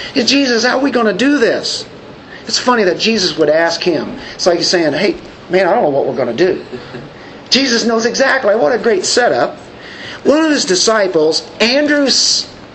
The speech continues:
Simon Peter's brother, <laughs>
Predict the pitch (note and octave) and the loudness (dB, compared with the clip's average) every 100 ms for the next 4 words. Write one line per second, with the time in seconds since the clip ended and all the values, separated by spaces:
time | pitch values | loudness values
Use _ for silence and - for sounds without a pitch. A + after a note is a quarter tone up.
0 | - - - - C#4+ D4 C4+ A#3 G3+ - | -20 -6 0 2 4 4 2 2 0 -4
1 | - - - - - - - - - - | -14 -20 -20 -20 -20 -20 -20 -20 -20 -20
2 | - - - C#4+ B3+ G3+ F3 - - - | -20 -2 2 4 4 2 0 -4 -8 -18
3 | - - - - F3 F3+ G#3+ D#3 A#2 B2 | -18 -18 -18 -16 -2 2 4 4 2 -2
4 | - - - G#3+ - C#3+ C#3+ - A3+ G#3+ | -4 -12 -2 -2 -2 -6 -10 -8 -6 -8
5 | - - | -8 -10